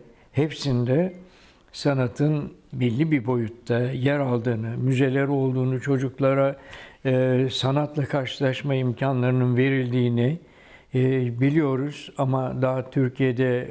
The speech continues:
müze yeni anlaşılıyor. Sanat daha anlaşılmadı. Sanat işte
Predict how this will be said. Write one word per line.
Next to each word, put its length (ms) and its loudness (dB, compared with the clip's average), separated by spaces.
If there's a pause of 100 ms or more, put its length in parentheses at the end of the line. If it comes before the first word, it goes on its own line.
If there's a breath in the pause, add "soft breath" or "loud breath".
müze 320 0
yeni 300 2
anlaşılıyor. 840 2 (640 loud breath)
Sanat 500 -2 (180)
daha 260 0
anlaşılmadı. 960 2 (720 soft breath)
Sanat 420 0
işte 500 0